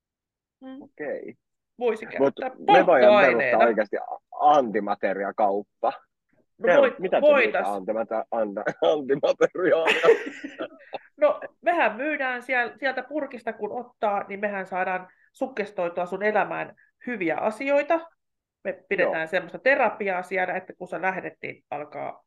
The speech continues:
Speaker 1: hyviä asioita tapahtua ja sä vo-, kerran hengität sieltä antimateriapurkista.
Speaker 2: Kyllä, antimateriaa.
Speaker 1: Mm. Ja sit sä sa-,
Speaker 2: Ihanaa.
Speaker 1: saadaan sinne muutoksia sinne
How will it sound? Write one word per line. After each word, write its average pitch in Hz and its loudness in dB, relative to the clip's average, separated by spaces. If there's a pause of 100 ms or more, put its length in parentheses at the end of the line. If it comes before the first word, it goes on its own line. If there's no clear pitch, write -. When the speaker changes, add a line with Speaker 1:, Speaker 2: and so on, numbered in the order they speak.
(160)
Speaker 1:
hyviä 170 -4
asioita - -10
tapahtua - -12
ja - -6
sä - -6 (180)
vo-, 117 -12 (240)
kerran 190 0
hengität 156 -6
sieltä 131 -8
antimateriapurkista. 117 -12 (1600)
Speaker 2:
Kyllä, 110 -4
antimateriaa. 92 -6 (280)
Speaker 1:
Mm. 180 -16 (120)
Ja - -10
sit 208 -8 (280)
sä 254 -6
sa-, 233 -6
Speaker 2:
Ihanaa. 147 -6
Speaker 1:
saadaan 165 -2
sinne 170 -6 (180)
muutoksia 165 -4
sinne - -14